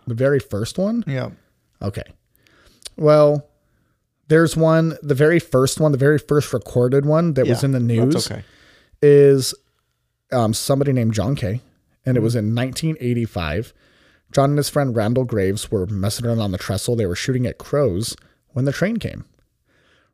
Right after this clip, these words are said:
Speaker 1: Randall was able to survive by hanging from a cross tie on the train. John <laughs> tried to outrun the train.
Speaker 2: Nice.
Speaker 1: Yeah. He was struck and killed.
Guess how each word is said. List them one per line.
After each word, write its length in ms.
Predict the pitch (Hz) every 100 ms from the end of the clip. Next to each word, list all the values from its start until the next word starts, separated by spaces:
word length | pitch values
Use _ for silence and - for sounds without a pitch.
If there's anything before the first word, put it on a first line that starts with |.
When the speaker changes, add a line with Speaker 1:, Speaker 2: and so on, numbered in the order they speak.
| -
Speaker 1:
Randall 300 | 120 160 180
was 100 | 156
able 180 | 156 151
to 60 |
survive 440 | 139 135 107 98 131
by 160 | 113 110
hanging 300 | 135 135 127
from 200 | 131 104
a 40 |
cross 300 | - 113 107
tie 140 | 151
on 80 | 135
the 80 | 104
train. 420 | - 107 117 160 - _ _ _ _ -
John 320 | - 156 156
<laughs> 0 |
tried 300 | - 170 147
to 120 | 165 127
outrun 460 | 131 104 123 135
the 60 | 127
train. 400 | - 87 50 - -
Speaker 2:
Nice. 840 | 135 151 156 156 156 175 147 143 110
Speaker 1:
Yeah. 340 | 98 92 80 - - - - _
He 180 | 170 165
was 180 | 147
struck 280 | - 135 110
and 120 | 110
killed. 280 | 107 80 80